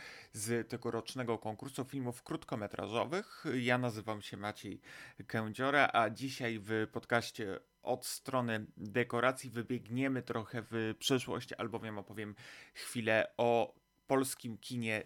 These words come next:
science fiction właśnie z perspektywy scenografii, bo nie da się ukryć, że tak jak w kinie historycznym, w kinie dotykającym epoki P R L-u należało przeprowadzać dokumentację historyczną. W kinie współczesnym oczywiście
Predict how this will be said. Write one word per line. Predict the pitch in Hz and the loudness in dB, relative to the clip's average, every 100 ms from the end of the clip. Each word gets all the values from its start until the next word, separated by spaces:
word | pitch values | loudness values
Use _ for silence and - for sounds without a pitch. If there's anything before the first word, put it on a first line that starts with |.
| - - | -4 -2
science | 123 117 113 - | 0 0 -4 -8
fiction | - 135 - 131 117 107 | -6 -6 -6 -8 -8 -6
właśnie | 113 120 127 139 | 2 2 2 -4
z | 131 | -6
perspektywy | - - - - - 107 107 - - - | -6 -8 -8 -8 -2 2 2 0 -12 -6
scenografii, | - - 135 120 107 90 67 - 57 | -4 2 4 4 6 4 2 0 -10
bo | 95 117 131 98 - | -2 6 6 6 2
nie | 135 151 202 | -4 0 2
da | |
się | 202 - | 0 -2
ukryć, | 110 - - - - - - - | -6 -10 -16 -16 -16 -16 -14 -10
że | 110 110 107 107 | -8 -2 0 2
tak | - 107 | 0 -2
jak | 113 - | -2 -6
w | - | -12
kinie | 117 104 107 | -8 -6 -6
historycznym, | - 123 - 110 92 - - | -4 -6 -4 -6 -6 -10 -12
w | - - | -20 -18
kinie | - 104 110 110 - - - | -10 -4 -2 -2 -6 -14 -8
dotykającym | 123 113 123 117 117 123 127 | -4 0 2 2 2 -2 -2
epoki | 117 120 - 135 | -2 -2 -6 -6
P | 131 131 | 2 4
R | 135 | 6
L-u | 113 90 - _ _ | 4 2 -6 _ _
należało | 117 113 110 107 117 120 117 120 | -4 4 8 8 6 4 2 2
przeprowadzać | - 127 113 107 113 101 | -2 -2 4 4 4 0
dokumentację | 110 - 104 101 101 - 107 101 - - - | -2 -2 -4 0 0 0 -2 -4 -6 -18 -16
historyczną. | - 117 - 107 64 69 - 67 55 50 | -8 -6 -4 -4 -4 -6 -8 -8 -10 -12
W | - 107 110 110 113 | -12 -4 -2 -2 -2
kinie | 131 131 | -4 -2
współczesnym | 123 - 135 135 131 - 127 | -2 0 0 2 0 0 -6
oczywiście | 104 113 107 110 - 117 | -6 -8 -8 -8 0 0